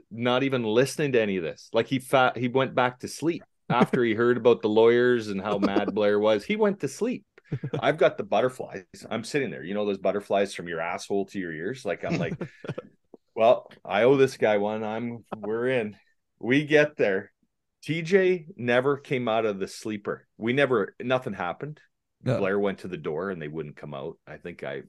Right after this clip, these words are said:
Speaker 1: I believe the police ended up coming and telling us we had to go home. Could you imagine? Like,
Speaker 2: <laughs>
Speaker 1: we'd been up basically, well, I went to bed probably, what, two thirty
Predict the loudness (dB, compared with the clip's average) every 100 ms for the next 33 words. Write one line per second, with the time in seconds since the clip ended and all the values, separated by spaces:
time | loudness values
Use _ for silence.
0 | -10 -10 -10 -10 -10 -12 -16 -20 -16 -16
1 | -14 -14 -12 -12 -12 -14 -14 -12 -14 -16
2 | -12 -12 -12 -16 -18 -14 -14 -12 -14 -14
3 | -16 -20 -20 _ -6 -6 -4 -8 -10 -14
4 | -18 _ _ 0 0 0 -6 _ -10 -2
5 | 0 2 0 -2 -6 -20 _ _ 0 0
6 | -4 -10 -10 -10 -12 _ _ _ _ _
7 | _ -20 _ _ -2 -2 -2 -4 -4 -6
8 | -4 -4 -8 -16 -8 -6 -6 -10 -14 -14
9 | -16 -16 -14 -14 -8 -8 -8 -12